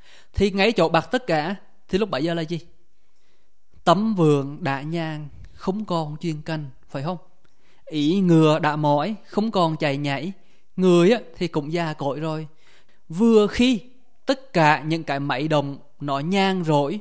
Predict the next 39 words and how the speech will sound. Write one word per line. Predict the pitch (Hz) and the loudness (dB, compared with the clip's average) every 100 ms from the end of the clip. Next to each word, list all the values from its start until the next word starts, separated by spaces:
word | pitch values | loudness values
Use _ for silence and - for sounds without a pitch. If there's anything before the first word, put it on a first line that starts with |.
| - | -6
nó | 143 | -4
mỏi | 143 143 147 | -2 2 0
mệt, | 147 143 139 - | 0 -4 -4 -6
nó | 143 | -4
dừng | 156 190 170 | 2 4 4
sạch | 165 - | -2 -2
tất | 247 | -6
cả | - 156 147 | -2 -2 -2
thì | 190 | -4
gì? | 180 160 - - - - - - - - - - - | -2 -2 -4 -20 -20 -20 -20 -18 -18 -18 -18 -12 4
Trả | 160 156 | 6 6
lại | 156 156 147 | 2 0 2
một | 151 - | -2 -4
cái | 143 120 156 160 | -10 -6 -8 -8
như | 165 185 247 | -4 4 4
xưa, | 233 247 240 233 - - - - | 4 2 2 2 -2 -18 -18 -6
như | 196 | -2
ban | 202 208 202 | 2 0 2
đầu | 175 156 - - - - - - - | 2 2 -4 -18 -20 -20 -20 -20 -6
là | 165 170 165 190 - - | 0 2 2 0 -8 -6
một | 151 147 - | 0 0 0
ám | 156 170 190 | -6 -4 -2
mây, | 196 196 185 - - | -4 -4 -8 -14 -8
đó | 120 | -6
là | 139 | -6
chốn | 151 156 107 135 147 | -6 -6 -6 -8 -8
tọa | 139 135 | -6 -4
thiền | 135 160 147 - - | -4 -4 -4 -10 -14
một | 147 | -10
cách | 185 - | -10 -6
thánh | 165 185 | -6 -6
thản. | 147 139 - - - - - - - - - | -6 -6 -10 -18 -20 -20 -20 -20 -20 -20 -16
Đó, | 143 151 160 - - | -6 -6 -6 -16 -8
thì | 185 | -4
mấy | 151 | -2
vấn | 185 | 0
đề | 165 | 0
nào | 160 175 170 - | 2 0 0 -4
vào | 151 208 208 202 | 4 6 8 6